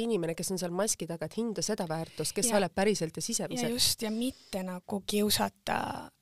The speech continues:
Speaker 2: kiusata, ütleme siis, vaesemat või nõrgemat. Et tegelikult sellest vaesemast või nõrgemast võibki tulevikus sirguda, eh, tugevam ja suurem inimene. Et ei ole sellist nagu, jah, et see klassi,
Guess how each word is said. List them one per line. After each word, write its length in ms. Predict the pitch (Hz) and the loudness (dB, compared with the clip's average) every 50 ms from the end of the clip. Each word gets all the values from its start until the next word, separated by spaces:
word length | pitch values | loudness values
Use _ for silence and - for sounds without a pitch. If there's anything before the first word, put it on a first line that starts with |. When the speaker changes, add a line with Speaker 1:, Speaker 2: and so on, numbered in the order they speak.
| _ - _ _ - | _ -20 _ _ -4
Speaker 2:
kiusata, 480 | - 240 226 220 220 220 - - - 214 208 | 0 2 2 4 4 2 0 0 -2 -4 -4
ütleme 240 | - - 202 202 202 | -4 -6 -4 -4 -4
siis, 240 | - - 101 - - | -4 -2 -2 -2 2
vaesemat 640 | 101 104 - - - - 202 190 190 190 - - - | 4 4 4 4 4 2 2 0 -6 -8 -8 -10 -8
või 140 | 202 202 196 | -4 -2 0
nõrgemat. 800 | 202 220 214 185 - 196 196 202 226 240 _ _ - - - - - - - - - - | 0 0 0 0 -2 -2 -2 -2 -6 -8 _ _ -12 -12 -10 -10 -12 -12 -12 -10 -2 -2
Et 160 | - 202 - | -2 -2 0
tegelikult 560 | - 208 208 208 202 202 202 - 202 196 - - - | -4 -4 -2 -2 -4 -4 -6 -8 -10 -8 -4 -2 0
sellest 240 | 208 196 196 - - | 0 2 0 2 6
vaesemast 560 | 214 214 208 196 196 196 190 185 - - 202 | 6 6 6 4 2 -2 -2 -2 -2 0 2
või 80 | 196 214 233 | 2 2 2
nõrgemast 500 | 240 - 226 202 202 202 202 - - - 208 202 | 2 2 0 0 0 0 0 -2 -2 0 0 -2
võibki 240 | 196 - - 202 | -2 -2 -4 -2
tulevikus 560 | - 220 220 214 196 190 190 - - 208 - - - | 2 2 4 4 2 0 -2 -6 -4 0 2 2 4
sirguda, 540 | 214 208 202 - - 202 - - 202 208 208 - _ _ _ - - - - - _ - - | 4 2 0 0 -2 -6 -4 -4 -4 -4 -6 -8 _ _ _ -20 -20 -20 -20 -20 _ -8 -6
eh, 640 | 208 202 196 196 202 202 202 208 208 208 208 220 214 - | -4 -4 -2 -4 -4 -6 -6 -6 -6 -8 -8 -10 -8 -4
tugevam 460 | - 226 - 226 208 202 208 202 208 208 | -4 -2 0 0 0 0 -2 -2 -2 -2
ja 60 | 214 | -2
suurem 320 | - 226 226 226 214 196 196 | 0 0 0 0 0 0 -2
inimene. 440 | 190 185 185 185 185 185 185 202 214 - - - - - - - | -2 -2 -2 -4 -4 -4 -6 -6 -8 -10 -14 -18 -16 -14 -6 -6
Et 160 | 220 - - | -6 0 2
ei 60 | 214 220 | 4 6
ole 160 | 226 233 220 202 196 | 6 6 6 6 4
sellist 380 | - 196 185 190 - - - | 2 -2 -2 0 0 0 0
nagu, 240 | 220 202 - - 196 190 190 190 185 - _ _ - - - - - - - _ _ - | 0 -4 -2 0 2 2 2 0 -2 -8 _ _ -20 -18 -16 -16 -16 -18 -20 _ _ 0
jah, 200 | 240 233 226 - - | 0 0 0 0 -2
et 120 | 208 - | 2 2
see 120 | - 214 - | 2 0 2
klassi, 460 | 226 240 254 277 - - - 226 202 | 4 4 6 8 6 6 6 2 0